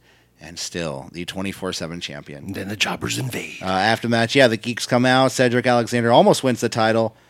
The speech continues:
Speaker 1: Um, and then Charlie is, uh, uh, she's asking Drake Maverick, "Where do you go from here?" And Drake Maverick just cries and walks away.
Speaker 2: Mm-hmm.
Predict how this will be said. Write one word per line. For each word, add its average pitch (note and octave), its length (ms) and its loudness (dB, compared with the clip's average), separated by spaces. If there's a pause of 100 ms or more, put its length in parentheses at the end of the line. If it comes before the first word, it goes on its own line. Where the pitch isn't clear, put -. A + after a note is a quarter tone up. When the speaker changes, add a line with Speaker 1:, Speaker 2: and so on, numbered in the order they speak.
(160)
Speaker 1:
Um, F#2 500 -4
and G2 160 -6
then G#2 100 -4
Charlie A#2 500 2
is, G#2+ 280 -2
uh, G2 400 0 (1000)
uh, D#2+ 320 -8
she's A#2 240 -4
asking A2+ 520 0
Drake A#2+ 260 -2
Maverick, A#2+ 320 -4
"Where G2+ 320 -2
do C3+ 80 0
you C3 80 -2
go A#2+ 160 4
from G#2+ 160 -6
here?" G2 300 -4
And F2 100 -8
Drake A2+ 240 -2
Maverick G2+ 360 -2
just - 280 -8
cries E2 480 -4
and D#2+ 100 -12
walks D2 300 -10
away. C2 260 -10
Speaker 2:
Mm-hmm. A#2 280 -4